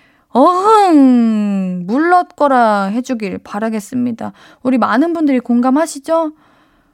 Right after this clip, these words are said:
에휴, 제발 나아지길 바랍니다. 삼팔공이님, 제가 이십 프로, 삼십 프로 세일하는 상품 보면서 뭐 살까?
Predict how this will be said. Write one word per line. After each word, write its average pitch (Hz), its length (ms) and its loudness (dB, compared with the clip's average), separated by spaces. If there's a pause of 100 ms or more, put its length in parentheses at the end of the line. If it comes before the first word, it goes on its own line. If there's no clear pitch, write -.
(580)
에휴, 381 340 -2 (260)
제발 262 460 -6
나아지길 262 460 -4
바랍니다. 254 680 -4 (960)
삼팔공이님, 285 1040 0 (380)
제가 220 540 -2 (340)
이십 330 300 -6
프로, 339 320 2
삼십 370 280 -8
프로 339 160 -4
세일하는 320 440 -2
상품 359 320 -6
보면서 214 500 -2 (220)
뭐 190 200 -4
살까? 294 600 -4